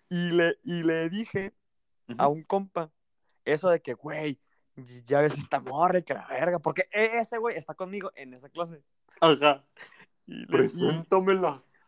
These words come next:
Speaker 1: y un viernes que a-, a-, andábamos cheleando, le,
Speaker 2: Ajá.
Speaker 1: pues, en, pues, uno, pues, en la peda, ¿verdad?
Speaker 2: Sí.
Speaker 1: Le dije al güey de que, "No, esta morra que es mi crush de limón y que, y que la chingada".
Speaker 2: Ajá.
Speaker 1: En la siguiente clase que tenemos todos juntos, güey.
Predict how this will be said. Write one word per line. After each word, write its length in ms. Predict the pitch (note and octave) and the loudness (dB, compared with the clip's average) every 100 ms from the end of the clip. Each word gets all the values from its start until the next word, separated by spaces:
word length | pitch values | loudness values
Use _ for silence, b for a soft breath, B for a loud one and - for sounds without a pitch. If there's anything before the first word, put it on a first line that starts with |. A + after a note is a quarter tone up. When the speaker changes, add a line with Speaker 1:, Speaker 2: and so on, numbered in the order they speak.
| _ | _
Speaker 1:
y 220 | - E3 E3 | -2 0 2
un 180 | F3 | 2
viernes 540 | F3+ G#3+ A#3+ A3+ G#3+ G3 | 4 6 6 4 -2 -4
que 200 | D#3 D3 | -4 -4
a-, 80 | C#3+ | -4
a-, 160 | - - | -6 -8
andábamos 600 | - C3 C3 D#3 F3+ E3 - | -6 -4 0 0 -2 -10 -12
cheleando, 600 | - C3+ E3 F3+ E3+ - _ | -14 -10 -8 -8 -10 -12 _
le, 300 | D#3 D3 C#3+ | -12 -8 -6
Speaker 2:
Ajá. 220 | C#3+ A#2 | -6 -6
Speaker 1:
pues, 240 | D3 D3+ F3 | -6 -6 -4
en, 300 | E3 E3 D#3+ | -6 -8 -12
pues, 220 | - F3 | -8 -4
uno, 160 | A#3 C4 | -4 -4
pues, 200 | A#3 A3 | -6 -6
en 140 | G3+ | -4
la 120 | G3 | -2
peda, 360 | - C4+ C4 A#3+ | -2 -4 -4 -6
¿verdad? 200 | A3+ B3 C#4+ _ _ _ - | -8 -12 -16 _ _ _ -10
Speaker 2:
Sí. 240 | C#3+ A#2+ - | -8 -8 -10
Speaker 1:
Le 220 | - D3+ | -14 -12
dije 120 | D3+ E3 | -8 -6
al 60 | |
güey 100 | E3 | -4
de 100 | F3 | -6
que, 100 | - | -6
"No, 100 | A#2 | -8
esta 220 | B2 - A#2+ | -10 -16 -14
morra 200 | B2+ C3+ | -14 -14
que 140 | - | -14
es 40 | A#2+ | -12
mi 100 | B2 | -8
crush 180 | C3 B2+ | -6 -4
de 100 | C#3 | -4
limón 380 | A#2 A2+ B2+ | -4 -6 -4
y 60 | C#3+ | -4
que, 240 | - A#2+ - | -4 -4 -4
y 140 | C3 | -6
que 160 | - B2 | -2 0
la 140 | A#2+ | 0
chingada". 540 | - - B2 C3+ C3+ C3+ _ _ _ | -4 -8 0 2 2 -4 _ _ _
Speaker 2:
Ajá. 380 | C3+ A2+ B2 - _ _ b b b _ _ _ _ _ _ _ _ - | -4 -2 -4 -8 _ _ b b b _ _ _ _ _ _ _ _ 6
Speaker 1:
En 220 | A3+ A3+ | 6 8
la 120 | A3 | 6
siguiente 540 | G#3+ G#3+ A3 A3+ B3+ B3+ | 6 4 4 4 4 2
clase 420 | A#3+ B3 A3 A3+ | 2 0 0 -6
que 100 | A3 | -10
tenemos 420 | G#3 G3+ A3 A3 | -10 -8 -8 -8
todos 300 | A3+ A3+ A3+ | -6 -4 -6
juntos, 460 | G#3 A3 G#3 G3+ F3+ | -12 -18 -14 -12 -12
güey. 300 | D#3+ D3 B2+ | -14 -16 -18